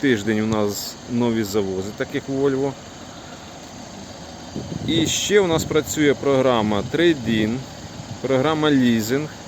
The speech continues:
кредит, страхування. Все це є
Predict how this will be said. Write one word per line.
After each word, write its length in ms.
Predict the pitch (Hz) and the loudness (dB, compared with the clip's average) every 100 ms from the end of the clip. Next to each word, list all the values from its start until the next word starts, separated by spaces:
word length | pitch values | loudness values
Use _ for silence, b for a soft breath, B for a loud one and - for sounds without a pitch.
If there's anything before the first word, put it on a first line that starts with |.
| - - - | -16 -14 -2
кредит, 480 | 123 143 147 131 92 - - - - | 2 2 6 4 4 -2 -14 -16 -14
страхування. 840 | - - 139 156 151 120 92 87 82 80 - - - | -8 0 0 2 2 4 2 0 -6 -10 -16 -16 -10
Все 160 | - | -2
це 260 | 190 - 131 | -2 2 2
є 260 | 123 127 | 4 0